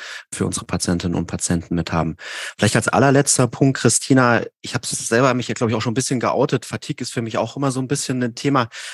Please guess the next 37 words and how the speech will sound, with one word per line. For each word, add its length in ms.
was 160
ich, 300
äh, 160
manchmal 320
eher 200
versuche 460
auszuklammern 800
oder 200
auch 200
zu 120
meiden. 420
Wie 260
kannst 380
du 40
mich 240
beziehungsweise 540
auch 340
die 280
Zuhörerinnen 400
und 20
Zuhörer 320
motivieren, 800
noch 180
mehr 320
über 220
Fatigue 340
zu 160
sprechen 400
und 60
mehr 140
darauf 360
in 80
der 80
Praxis 340
auch 120
mit 100
einzugehen? 560